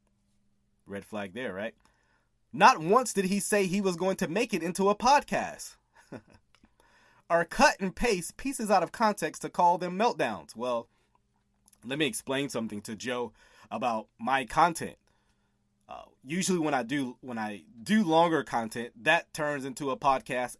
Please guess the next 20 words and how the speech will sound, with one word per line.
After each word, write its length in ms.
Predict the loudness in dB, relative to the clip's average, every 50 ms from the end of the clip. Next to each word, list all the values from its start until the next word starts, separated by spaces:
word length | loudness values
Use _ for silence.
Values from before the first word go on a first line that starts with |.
| _ -2
episode 560 | -2 -2 -2 -4 -6 -2 -2 -2 -2 -2 -4
the 80 | -6
next 340 | -6 -6 -6 -8 -10 -10 -2
day. 280 | -2 0 0 0 -4 -8 _ _ _ _ _ _ _ _ _ _ _ _ _ _ _
Like, 280 | -10 -10 -10 -10 _ _ _ _ _ _ _
this 260 | -4 -2 0 0 0
video 360 | -2 -2 -2 0 0 0 0
will 140 | -2 -4 -6
turn 320 | -6 -6 -6 -4 -4 -6
into 260 | -8 -10 -10 -6 -6 -6
a 80 | -6
podcast 800 | -6 _ 0 2 2 2 2 -2 -8 -8 -8 -8 -8 -10 -12 -16 _ _ _ _ _ _ _ _ _
f-, 140 | _ -20 -16 _
tomorrow. 560 | -8 -4 -2 0 0 0 0 -2 -4 -6 _
And 140 | -14 -12 -12
if 120 | -12 -12
people 260 | _ -12 -10 -8 -8 -8
want 180 | -8 -10 -10
to 120 | -12 -12 -10
listen, 420 | -10 -10 -10 -10 -12 -14 -14 -16